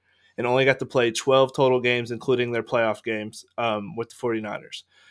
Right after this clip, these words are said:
He rushed for eight hundred sixty-five yards, had fifty-four catches for four hundred eighty yards,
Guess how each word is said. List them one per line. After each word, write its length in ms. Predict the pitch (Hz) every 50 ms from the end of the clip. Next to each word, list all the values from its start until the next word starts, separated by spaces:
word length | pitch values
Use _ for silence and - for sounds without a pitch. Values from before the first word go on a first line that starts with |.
| _ _
He 160 | - - 135
rushed 240 | 135 135 131 123 -
for 140 | - 110 87
eight 160 | 117 127 123
hundred 220 | 131 143 143 147 139
sixty-five 540 | - 151 143 - - 131 - 135 131 131 131
yards, 460 | 127 123 123 123 120 120 113 110 -
had 200 | - 123 - -
fifty-four 460 | - 131 - - 127 - - 87 -
catches 480 | - - 127 120 - - 123 117 - -
for 180 | - - 113
four 280 | - - - 139 139 139
hundred 240 | 131 131 127 101 123
eighty 180 | 151 156 151
yards, 400 | 147 151 151 147 143 139 127 -